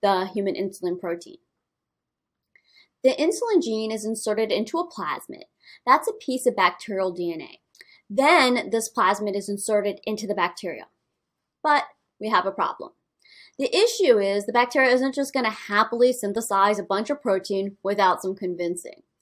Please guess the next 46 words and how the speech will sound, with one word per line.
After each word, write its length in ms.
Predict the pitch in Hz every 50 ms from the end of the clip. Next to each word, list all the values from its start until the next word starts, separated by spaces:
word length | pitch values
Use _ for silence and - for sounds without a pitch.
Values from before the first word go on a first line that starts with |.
| _ _ _ _ - - - - _
So 680 | _ - - 392 403 392 381 370 370 370 370 381 370 - -
we 80 | 277
have 120 | 294 311 311
to 80 | 302
do 120 | 247 277 269
some 180 | 254 - 226
cool 220 | 220 - - 254 277
manipulating 720 | 302 440 427 330 - - 214 190 180 180 175 180 190 190 190
to 80 | 208
change 500 | 202 - - 208 226 233 269 294 330 330 -
the 80 | 349
way 340 | 262 233 196 190 185 196 202
that 140 | 202 202 -
the 60 | -
bacteria 440 | 226 214 208 220 - - 214 208 220
responds 560 | 233 240 - - _ 160 143 151 165 180 180 -
to 100 | - 220
the 80 | 226
plasmid. 540 | - - - 262 302 330 285 - - - - - _ _ _ _ _ _ _ - _ _
So 220 | - - 302 294
we're 160 | 285 311 339
gonna 240 | 339 381 415 453 -
insert 480 | 330 277 269 - - - 254 220 208 -
a 60 | - 202
strong 720 | - - - - _ - 247 233 233 247 269 302 339 339
constitutive 720 | - 262 240 - - _ 240 240 240 - 269 269 285 269
bacterial 640 | - 233 220 226 - - - - 240 240 247 247 247
promoter 680 | 240 - 233 214 208 208 214 214 208 185 180 175 165 - - _
right 260 | - 220 220 233 226
before 360 | - 262 - _ 214 214 214 202
the 120 | - -
insulin 400 | 208 208 - - 190 180 147 170
gene. 220 | - - - - _ _ _ _ _ _ - _
And 160 | - 247 247 254
that's 240 | 285 339 453 -
gonna 240 | - 453 466 453 -
tell 160 | 320 320 320
the 80 | 277 285
bacteria 560 | 254 277 240 - - - - 320 320 285 247
to 180 | 220 - - -
increase 360 | 233 277 - - 403 415 -
transcription 640 | - - 359 330 339 330 - 349 359 - - 392 339
of 60 | -
that 180 | 226 202 - -
insulin 420 | 202 202 196 - 185 190 185 190
gene, 300 | 190 185 185 190 190 190